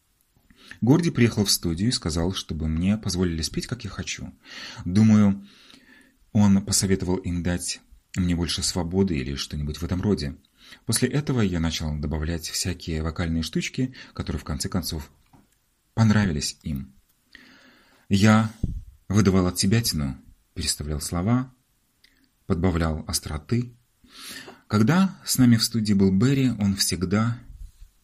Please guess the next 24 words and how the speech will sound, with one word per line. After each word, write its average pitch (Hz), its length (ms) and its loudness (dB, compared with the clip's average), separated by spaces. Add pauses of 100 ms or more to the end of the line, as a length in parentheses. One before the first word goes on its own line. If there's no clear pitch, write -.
(180)
давал 95 340 4
верные 82 320 -2
советы. - 520 -8 (360)
Он 95 120 0
ходил 82 360 -2
из 80 100 -2
студии 80 380 -4
в - 80 -4
студию, 123 560 2 (320)
проверял, 90 400 0
как 80 200 -8
идет 76 220 -6
работа, 92 460 -2
часто - 280 -6
добавляя 78 500 -2
отдельные 80 400 0
детали, 95 500 -2 (500)
улучшавшие 95 1000 0
пластинки. - 640 -8 (920)
Уолт 98 280 4
Дисней 131 480 2
поступал 95 400 -6
так 80 220 -4
же. 65 200 -8